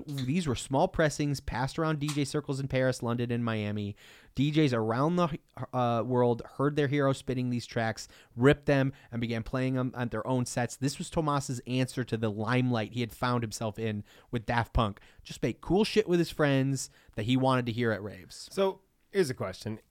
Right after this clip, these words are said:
Speaker 2: Was, I don't know if you know the <laughs> answer to this question, but I'm gonna ask it. Um,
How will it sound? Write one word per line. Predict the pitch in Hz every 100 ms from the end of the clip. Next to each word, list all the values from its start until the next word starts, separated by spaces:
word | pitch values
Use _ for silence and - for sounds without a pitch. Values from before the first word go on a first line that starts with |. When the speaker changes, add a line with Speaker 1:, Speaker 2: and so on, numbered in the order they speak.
| _
Speaker 2:
Was, | 151 160 180 151 - - _ _ _ _ _ _ 135 -
I | 139
don't | 123
know | 110
if | 101
you | 107
know | 98
the | 95
<laughs> | 147
answer | 170 107
to |
this | 104
question, | - 110 - 117
but |
I'm | 107
gonna | 92 87
ask | 113 107 -
it. | 87 - - - - -
Um, | 135 123 117 98 98